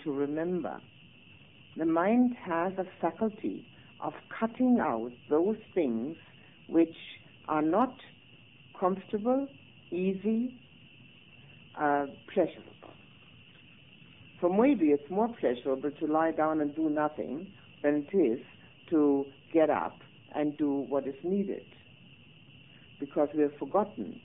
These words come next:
that we have actually only this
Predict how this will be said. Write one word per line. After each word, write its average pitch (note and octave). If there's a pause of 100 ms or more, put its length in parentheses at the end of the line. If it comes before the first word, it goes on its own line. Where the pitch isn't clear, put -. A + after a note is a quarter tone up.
(320)
that C#3+
we C3+ (240)
have F3 (160)
actually B2 (260)
only C#3+
this C3